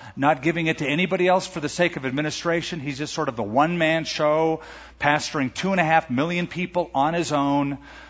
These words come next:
Joshua fights the battles. He does all the spiritual work. Fortunately, he has a father-in-law who's smart and insightful and sees what Moses is doing.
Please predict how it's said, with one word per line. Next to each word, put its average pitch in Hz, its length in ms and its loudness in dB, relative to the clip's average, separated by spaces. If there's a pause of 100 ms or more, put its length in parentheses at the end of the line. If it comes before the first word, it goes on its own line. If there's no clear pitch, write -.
(180)
Joshua - 480 0
fights 160 320 2
the 160 100 -6
battles. 143 580 2
He 170 200 -2
does 190 220 4
all 170 180 6
the 175 100 0
spiritual 165 560 -2
work. 139 420 -2 (1300)
Fortunately, 226 600 4
he 185 100 4
has 175 140 4
a 143 40 4
father-in-law 127 1040 4 (240)
who's 120 200 -10
smart 139 680 0
and 123 140 -2
insightful 120 840 -2
and 113 100 -6
sees 151 420 -2
what 123 140 -4
Moses 120 500 -2
is 107 140 -8
doing. 123 380 -2